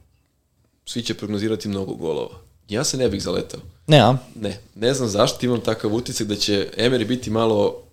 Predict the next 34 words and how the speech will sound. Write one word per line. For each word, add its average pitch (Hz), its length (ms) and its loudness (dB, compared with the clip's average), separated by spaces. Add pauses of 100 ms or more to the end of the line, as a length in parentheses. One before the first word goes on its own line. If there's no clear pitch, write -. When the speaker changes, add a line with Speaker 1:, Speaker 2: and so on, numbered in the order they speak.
(120)
Speaker 1:
malo 117 520 4
oprezniji, 104 580 0 (240)
opet 117 340 0
Španac, 120 640 0
e, 104 40 0 (260)
scouting 113 520 0
team 113 320 -2
protiv 98 320 -10
Postekoglu 117 640 -2
zatvorit 110 480 2
će 107 120 0
sve - 640 2
što - 180 -2
može 101 240 -4
da 95 100 -12
zatvori. 117 520 -6 (380)
Na 107 80 -4
drugoj 113 240 2
strani 117 320 0
Postekoglu 113 720 0
sa 101 180 -2
povredama 110 600 0
i 110 80 2
on 117 120 2
će - 120 -4
možda 98 220 -6
biti, 95 340 -4 (480)
ali 104 140 2
videli 107 260 2
smo 95 280 -6
kod 104 140 -4
onih 107 160 -2
crvenih 104 340 -4
kartona 98 460 -4